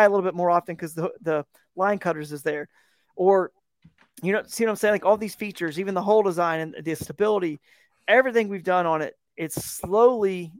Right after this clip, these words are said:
I think, helping you, you know, the rod laying, laying back real low. I mean, if the hull design isn't maneuverable and you hit a log and you flip over and you lose your stuff, there's no telling how many casts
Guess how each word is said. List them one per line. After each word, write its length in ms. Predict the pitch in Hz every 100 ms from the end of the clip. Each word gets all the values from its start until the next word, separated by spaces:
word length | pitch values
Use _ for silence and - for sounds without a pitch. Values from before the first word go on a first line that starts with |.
| -
I 80 | 160
think, 340 | 208 202 -
helping 420 | 156 196 - 165
you, 280 | 156 151 151 - _ _ _ _ _ _
you 140 | 170 185
know, 160 | 160
the 120 | 156
rod 300 | 160 180 180 175 _
laying, 320 | 160 180 170 175 -
laying 220 | 175 170
back 220 | 180 175
real 120 | 180 160
low. 360 | 165 160 165 _ _ _ _ _ _ -
I 40 |
mean, 200 | 185 185 - - -
if 160 | 190
the 80 | -
hull 220 | 165 240
design 300 | 285 220 202
isn't 260 | 190 185 - _ _ _ _
maneuverable 600 | 165 185 233 202 160 170
and 100 | 156
you 80 | 175
hit 140 | 170 214
a 60 |
log 340 | 185 196 170 165
and 60 |
you 60 | 160
flip 260 | 196 202
over 220 | 196 202 170
and 60 |
you 60 | 160
lose 200 | 202 190
your 80 | 160
stuff, 340 | - 214 190
there's 140 | 190 185
no 100 | 208
telling 260 | 208 208
how 120 | 196
many 120 | 196 170
casts 580 | - 208 214 190 -